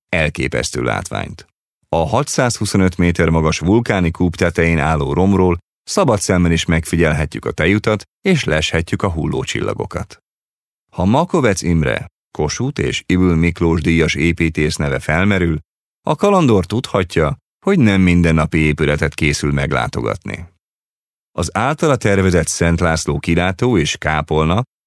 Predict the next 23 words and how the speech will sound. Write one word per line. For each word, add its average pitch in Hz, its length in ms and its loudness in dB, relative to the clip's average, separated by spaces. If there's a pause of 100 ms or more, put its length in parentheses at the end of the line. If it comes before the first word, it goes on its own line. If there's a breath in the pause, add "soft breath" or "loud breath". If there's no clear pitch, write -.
azon 95 380 2
túl, 117 240 2
hogy 85 160 2
lenyűgöző 85 640 2
építmény, 87 680 0 (280)
remek 131 360 0
csillaglesőhely 69 880 -2
is. - 300 -10 (680)
A 82 100 -2
Mogyoródi 113 680 4
Somlyó 87 500 2
hegyen 85 340 2
álló 78 460 0
kilátó 85 640 0
egész 101 400 2
évben 90 340 2
szabadon 76 460 0
látogatható. 69 920 -4 (460)
Nappal 120 580 0
egészen 101 520 2
a 107 80 2
Mátráig 82 600 2
elláthatunk, 80 800 0